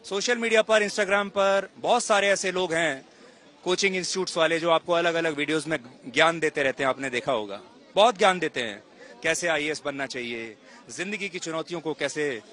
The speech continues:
सामना करना चाहिए। दो दिन से सारे के सारे लोग, सारे आईएएस Academy वाले, सारे सपने बेचने वाले, सब गायब हैं।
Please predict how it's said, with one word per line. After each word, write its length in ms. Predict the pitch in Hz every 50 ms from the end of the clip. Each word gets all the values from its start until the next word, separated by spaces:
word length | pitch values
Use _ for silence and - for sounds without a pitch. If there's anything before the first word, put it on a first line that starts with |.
| - - -
सामना 320 | - 151 147 151 156 160
करना 280 | 151 147 139 143 147 139
चाहिए। 420 | - 143 120 120 120 117 110 110 104 - - - - - - - - _ _
दो 220 | - 117 160 220 247
दिन 160 | 220 240 233
से 160 | 214 240 240 220
सारे 320 | - 208 190 202 240 254
के 100 | 202 233
सारे 260 | - - 202 208 208 202
लोग, 280 | 196 190 170 147 120
सारे 380 | - - 180 180 190 202 208 202
आईएएस 380 | 185 180 180 185 190 190 185 185
Academy 400 | 175 170 165 165 160 160 165 165
वाले, 400 | 156 147 143 143 143 131 127 120
सारे 320 | - - 175 175 180 185 170
सपने 300 | - 170 - 165 165 160
बेचने 280 | 147 151 - - 147
वाले, 200 | 135 135 135 135 -
सब 220 | - 277 262 226
गायब 300 | 190 185 170 156 131 110
हैं। 120 | 113 107